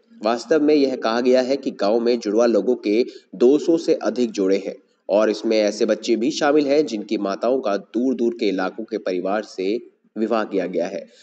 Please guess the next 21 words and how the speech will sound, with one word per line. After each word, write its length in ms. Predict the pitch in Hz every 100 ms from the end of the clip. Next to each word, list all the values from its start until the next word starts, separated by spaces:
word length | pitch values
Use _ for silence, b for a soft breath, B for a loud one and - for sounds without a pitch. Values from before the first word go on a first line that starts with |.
| B -
हालांकि 400 | 127 160 165 190
डॉक्टरों 360 | 123 - 147
का 120 | 147
मानना 260 | 104 104 120
है 180 | 131 143
कि 160 | 127
इस 60 | 104
क्षेत्र 460 | - - 123 - 143
के 140 | 104
पानी 360 | - 101 110 131
में 160 | 113
कुछ 260 | 117 120 - -
रसायनों 420 | 92 110 107 131
की 340 | 139 117 120 117 B _
मौजूदगी 680 | 104 113 110 113 120 135 175
से 220 | - - - b b
ऐसी 280 | 113 110 120
घटना 320 | 101 92 107
हो 220 | 104 101
सकती 300 | 87 87 -
है। 240 | 95 -